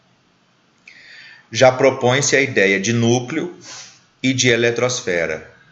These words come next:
O núcleo tem prótons, a eletrosfera elétrons, certo? Nós sabemos que no núcleo tem prótons e nêutrons, na eletrosfera elétrons, só que eles não sabiam dos nêutrons ainda, beleza? Um abraço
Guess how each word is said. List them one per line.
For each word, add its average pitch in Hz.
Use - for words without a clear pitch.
O 135
núcleo 117
tem 101
prótons, 104
a 113
eletrosfera 110
elétrons, -
certo? -
Nós 143
sabemos 104
que 117
no 113
núcleo 107
tem 87
prótons 98
e 92
nêutrons, 92
na 113
eletrosfera 101
elétrons, 107
só 104
que 101
eles 101
não 104
sabiam 110
dos 107
nêutrons 98
ainda, 101
beleza? 110
Um 110
abraço 95